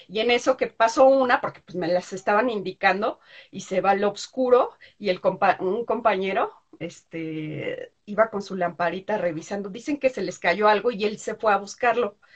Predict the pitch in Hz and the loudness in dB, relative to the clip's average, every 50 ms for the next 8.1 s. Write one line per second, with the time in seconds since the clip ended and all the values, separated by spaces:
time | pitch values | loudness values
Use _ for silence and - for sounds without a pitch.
0 | - - - _ - - _ _ _ 175 185 208 202 208 220 208 208 233 233 240 | -20 -20 -20 _ -20 -20 _ _ _ -2 0 2 2 4 4 4 4 4 2 2
1 | - 254 262 269 - - 247 202 180 - - 190 185 196 208 220 233 233 220 - | 4 4 4 4 2 -8 -12 -12 -12 -6 -6 -2 2 4 4 6 6 4 2 0
2 | - - - 175 180 180 175 175 175 175 175 175 175 175 160 - 185 196 - - | -4 -8 -8 -6 -6 -6 -6 -6 -8 -10 -12 -12 -14 -14 -10 -10 -10 -8 -6 -6
3 | 196 202 220 220 214 233 240 - 523 - _ _ _ _ _ _ _ - - - | -4 0 2 2 2 2 2 0 0 -2 _ _ _ _ _ _ _ -20 -20 -20
4 | _ _ - _ _ _ _ _ _ _ - - - - - - - _ _ _ | _ _ -20 _ _ _ _ _ _ _ -20 -20 -20 -20 -20 -20 -20 _ _ _
5 | _ _ _ _ 185 190 214 214 - - - 208 196 202 196 196 208 196 202 202 | _ _ _ _ -10 -4 -2 -2 -2 -2 -6 -8 -4 -2 -2 0 0 4 4 4
6 | 202 202 - - - 254 247 269 415 - _ _ _ - 269 220 - 254 196 240 | 4 2 -2 -4 0 6 6 6 6 6 _ _ _ -6 -6 -4 -4 -2 2 4
7 | 240 233 - 254 - 214 220 214 208 214 233 247 - 208 180 - 185 190 190 185 | 4 6 4 2 2 2 0 0 0 0 -2 -6 -6 -8 -6 -2 -4 -2 -2 -4
8 | 185 - | -6 -8